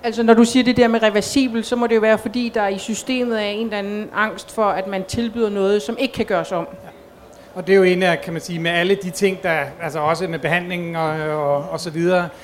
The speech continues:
Speaker 2: at man er meget opmærksom på, åh, hvis nu man ikke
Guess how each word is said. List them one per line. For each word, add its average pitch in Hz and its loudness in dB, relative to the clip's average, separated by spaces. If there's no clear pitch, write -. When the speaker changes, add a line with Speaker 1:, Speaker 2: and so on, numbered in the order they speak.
Speaker 2:
at 170 -8
man 165 0
er 160 0
meget 165 2
opmærksom 160 -4
på, 170 -2
åh, 175 0
hvis 170 -4
nu 180 -2
man 170 -4
ikke 180 0